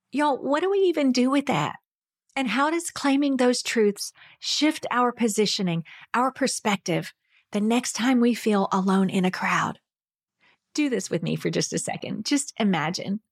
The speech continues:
walking in this crowded room with a mighty warrior who surrounds you on all sides. And while he's surrounding you,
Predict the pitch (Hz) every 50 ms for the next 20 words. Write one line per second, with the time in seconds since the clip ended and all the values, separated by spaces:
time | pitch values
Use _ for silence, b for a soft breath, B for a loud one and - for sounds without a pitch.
0 | _ _ B B B B B B B B B - 202 226 247 269 262 - 294 277
1 | - - 247 233 214 214 202 - - - - 202 196 202 208 202 190 175 175 175
2 | 170 160 156 151 160 185 - _ _ _ _ _ _ _ _ - 208 - - 175
3 | 175 175 180 180 180 180 196 196 208 202 202 185 170 170 175 180 180 180 156 -
4 | - 220 - - _ _ _ _ _ _ _ _ _ _ _ _ - - 240 208
5 | - 226 202 202 196 185 220 269 254 - - - - - 202 - _ _ - 202
6 | 208 208 - 196 202 208 208 - - 190 175 175 175 185 - - - - _ _
7 | _ _ _ _ _ _ _ _ _ _ _ - 214 208 214 202 226 220 233 277
8 | 285 233 262 277 254 - - 254 226 202 190 185 202 208 226 220 226 233 233 240
9 | 240 247 247